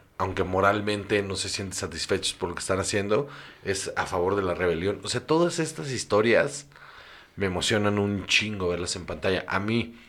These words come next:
si tú dije, si tú llegas conmigo y me dijeras, "Juan José, ¿tú qué? Tú, ten, ten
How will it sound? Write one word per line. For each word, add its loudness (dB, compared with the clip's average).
si -2
tú 4
dije, 2
si -10
tú -12
llegas 6
conmigo -2
y -2
me -2
dijeras, -6
"Juan -12
José, -4
¿tú -6
qué? -2
Tú, 0
ten, 0
ten 2